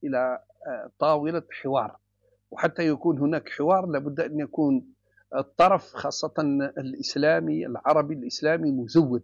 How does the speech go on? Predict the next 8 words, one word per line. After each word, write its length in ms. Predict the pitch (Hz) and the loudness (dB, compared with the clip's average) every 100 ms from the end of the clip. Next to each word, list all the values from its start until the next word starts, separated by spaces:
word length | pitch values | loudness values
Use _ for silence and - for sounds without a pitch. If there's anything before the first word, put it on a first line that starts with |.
| _ - | _ -4
بآليات 880 | 127 170 170 160 139 131 175 170 | 0 0 2 2 2 -2 -2 -2
الحوار 380 | 139 - 135 151 | -6 -8 -4 -4
القوية. 640 | 120 - 127 123 113 101 - _ | -6 -6 -4 -4 -6 -10 -18 _
فالقضية 720 | - 139 147 - 135 143 165 | 0 0 -2 -4 -4 -2 -2
العادلة 500 | 139 131 156 151 151 | -2 -2 -2 -2 -4
تحتاج 460 | 143 - - 147 143 | -4 -10 -4 -4 -2
إلى 300 | 143 131 139 | -6 -4 -4
محام-، 640 | 131 - - 143 143 143 | -4 -8 -6 -2 -2 -4